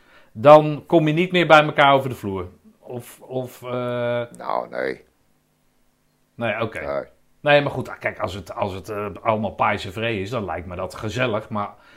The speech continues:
Speaker 1: zodra daar een beetje een be-, be-, bepaalde spanning op staat, dan lijkt me dat, lijkt me dat moeilijk. Maar goed,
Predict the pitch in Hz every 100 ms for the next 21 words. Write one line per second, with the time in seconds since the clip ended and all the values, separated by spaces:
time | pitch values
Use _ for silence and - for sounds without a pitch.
0 | - - 110 101 107 104 107 107 107 110
1 | 107 113 104 104 113 104 98 117 107 101
2 | - 131 139 101 87 104 107 127 104 98
3 | 92 104 104 - 107 107 107 113 117 110
4 | 120 127 127 113 87 87 110 113 123 127